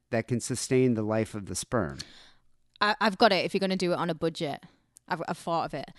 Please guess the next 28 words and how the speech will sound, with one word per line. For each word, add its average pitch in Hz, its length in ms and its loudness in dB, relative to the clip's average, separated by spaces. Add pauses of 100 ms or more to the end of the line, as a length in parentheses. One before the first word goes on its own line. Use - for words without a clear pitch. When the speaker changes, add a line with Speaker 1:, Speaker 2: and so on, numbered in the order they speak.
(380)
Speaker 2:
What 214 200 6
you 226 140 2
would 202 160 0
do 202 240 8
is 151 400 0
you 180 140 -2
would 196 100 2
have 190 180 2
a 180 60 0
very 190 300 2
willing 190 360 4
woman 180 400 2
who's 170 420 -2
maybe 180 520 -2
ovulating, 170 800 -4 (100)
so - 160 -8
she's 170 200 -4
at 156 140 2
her 175 200 0
peak - 480 -6
juiciness, 175 800 -6 (400)
and 185 140 -6
you 185 80 -2
would 196 160 -2
ask - 360 2
her 160 460 2
to, 208 140 -2
like, 147 340 -2